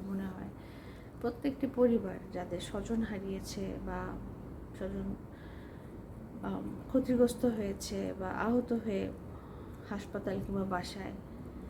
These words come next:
নিজের জীবনের সাথে যুদ্ধ করছে। এই মানুষগুলোর অবদান তো আমরা কখনো অস্বীকার করতে পারবো না। আমরা সবাই জানি যে নতুন সরকার, সরকার গঠন হয়েছে, তরুণ প্রজন্ম নিরলস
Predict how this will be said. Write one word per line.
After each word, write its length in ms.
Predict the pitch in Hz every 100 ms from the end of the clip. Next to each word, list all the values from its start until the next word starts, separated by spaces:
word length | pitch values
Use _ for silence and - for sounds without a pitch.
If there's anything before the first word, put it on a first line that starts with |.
| - - - -
নিজের 300 | 208 214 226
জীবনের 320 | - 226 240 233
সাথে 260 | 214 208
যুদ্ধ 320 | 202 180 -
করছে। 480 | 196 - - - - 214
এই 160 | 294
মানুষগুলোর 680 | 294 240 233 226 247 240 247 262 - - - - - - -
অবদান 400 | 196 202 214 214 233
তো 60 |
আমরা 180 | 233 214 214
কখনো 260 | 226 233 208
অস্বীকার 340 | 202 - 196
করতে 320 | 190 - -
পারবো 340 | - 185 185 175
না। 100 | - - - - - 311 - - - -
আমরা 460 | 202 214 226 247 240 311 285
সবাই 180 | 262 262
জানি 280 | 220 196 196
যে 260 | 190 196 - 190
নতুন 260 | 196 214 214
সরকার, 320 | - 196 196 - -
সরকার 360 | - 226 226 208
গঠন 420 | 180 - 202 -
হয়েছে, 320 | - - 220
তরুণ 280 | 214 220 226 -
প্রজন্ম 540 | 220 214 214 214 214 - - - - -
নিরলস 460 | 220 247 240 262